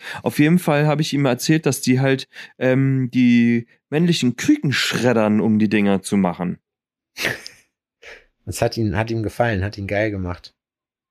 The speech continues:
Speaker 1: Boah, das fand er gar nicht gut. Das fand er
Speaker 2: Ja.
Speaker 1: richtig eklig.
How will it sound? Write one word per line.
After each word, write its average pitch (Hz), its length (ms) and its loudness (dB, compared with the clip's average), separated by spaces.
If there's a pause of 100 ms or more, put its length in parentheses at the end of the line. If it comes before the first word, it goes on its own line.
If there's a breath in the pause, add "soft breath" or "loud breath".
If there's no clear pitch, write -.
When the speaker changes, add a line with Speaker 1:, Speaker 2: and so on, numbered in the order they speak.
(220)
Speaker 1:
Boah, 98 560 -4 (200)
das - 120 -20
fand 104 180 -2
er 76 120 -4
gar 67 160 -6
nicht - 200 -10
gut. 78 340 -10 (520)
Das - 60 -20
fand 104 140 -2
er 101 60 0
Speaker 2:
Ja. 95 60 -2
Speaker 1:
richtig - 300 -2
eklig. 90 520 -6